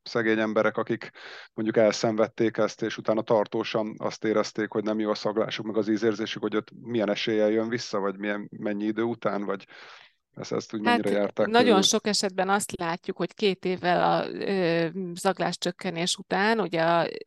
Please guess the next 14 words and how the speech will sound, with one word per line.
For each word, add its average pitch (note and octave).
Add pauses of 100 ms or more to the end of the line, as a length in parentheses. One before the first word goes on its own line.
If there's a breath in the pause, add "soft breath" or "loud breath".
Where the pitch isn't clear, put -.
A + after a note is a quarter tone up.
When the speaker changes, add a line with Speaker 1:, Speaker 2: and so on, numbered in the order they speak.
(200)
Speaker 2:
akkor - (120)
jelentkezett E3+
dömpingszerűen E3
a, E3 (100)
nálunk F3
a E3
harmadik -
hullám D#3+
volt, -
ugye E3
ez E3
a E3
kétezerhúsz, F3
ö, F3